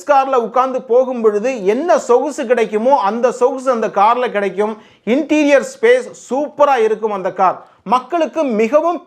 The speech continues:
பிடித்தமான ஒரு கார் அப்படின்னா அந்த Nissan Sunny. இன்னைக்கு அந்த கார் கிடையாது. ஏன் ஸ்டாப் பண்ணாங்க? Nissan-ல Terrano அப்படிங்கிற ஒரு காம்பாக்ட் எஸ் யூ வி, ஏன் அதை ஸ்டாப் பண்ணாங்க? Nissan-ல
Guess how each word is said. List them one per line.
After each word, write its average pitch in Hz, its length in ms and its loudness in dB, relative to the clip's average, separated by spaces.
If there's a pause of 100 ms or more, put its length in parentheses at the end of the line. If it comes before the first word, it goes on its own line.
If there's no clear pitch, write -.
பிடித்தமான 269 920 0
ஒரு 208 460 2
கார் 233 360 2
அப்படின்னா 208 460 -4
அந்த 185 120 -4
Nissan 190 440 -2 (100)
Sunny. 190 420 -4 (160)
இன்னைக்கு 302 340 0
அந்த 254 180 0
கார் 254 280 2
கிடையாது. 214 480 -2
ஏன் 285 160 -2
ஸ்டாப் 214 360 -2
பண்ணாங்க? 151 300 -6 (1800)
Nissan-ல 285 480 2 (160)
Terrano 302 480 2 (100)
அப்படிங்கிற 233 360 -2
ஒரு 226 120 2
காம்பாக்ட் 247 420 -2
எஸ் 220 180 -4
யூ 214 60 -4
வி, 185 200 -4
ஏன் 311 220 2
அதை 247 220 0
ஸ்டாப் 240 400 -2
பண்ணாங்க? 175 320 -4 (640)
Nissan-ல 285 400 0